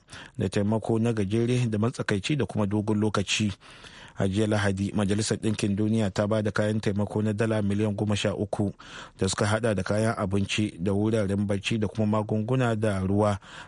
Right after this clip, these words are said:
da kayan tsaftace jiki zuwa mutanen da guguwar Canal ta shafa a Comoros da kuma Mozambique. Jam'iyyar 'yar gun-, 'yar gurguzu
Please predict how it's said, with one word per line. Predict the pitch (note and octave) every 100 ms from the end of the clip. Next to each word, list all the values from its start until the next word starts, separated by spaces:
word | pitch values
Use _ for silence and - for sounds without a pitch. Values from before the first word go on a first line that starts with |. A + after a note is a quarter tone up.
| -
da | F#2
kayan | G#2+ A2+ A2+
tsaftace | B2 A2+ F#2+ G#2+ G#2
jiki | G2 - G#2 E2
zuwa | G#2 A#2+ G#2+
mutanen | G#2+ A2 G2+ G#2+ A2+ A2
da | A2 G2
guguwar | G2 G2+ G2 A#2 A#2+
Canal | A#2 C3 A2+
ta | A2+
shafa | G#2+ G#2 G#2 A2
a | G#2
Comoros | - B2 G#2 G2+
da | -
kuma | - G2+
Mozambique. | G2+ G2 F#2+ F#2+ G2+ - - - - - - - - - - - - - -
Jam'iyyar | G#2+ A#2 C#3 F3 D3
'yar | C#3
gun-, | C3 C3+ D3
'yar | - A#2 C#3 C#3+ C#3
gurguzu | C3+ C#3 C3+ C3+ C#3+